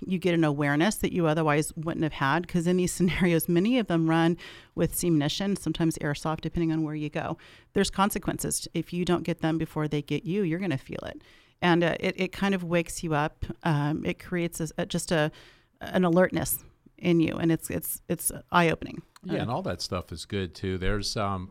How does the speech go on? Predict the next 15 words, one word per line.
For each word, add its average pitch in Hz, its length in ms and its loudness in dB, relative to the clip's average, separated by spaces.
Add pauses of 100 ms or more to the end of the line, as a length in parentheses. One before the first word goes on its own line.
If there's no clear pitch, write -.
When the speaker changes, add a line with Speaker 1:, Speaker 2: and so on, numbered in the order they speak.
Speaker 2:
I 107 60 -8
can 95 120 -10
never 120 140 -6
remember 113 240 -8
this 85 140 -12
guy's 85 340 -6
name. 80 220 -10
There's 87 120 -10
a 92 40 -8
trainer 113 360 -4
that 95 120 -4
always 92 240 -6
says, 90 400 -6
um, 82 340 -6 (380)
"Your, 92 260 -6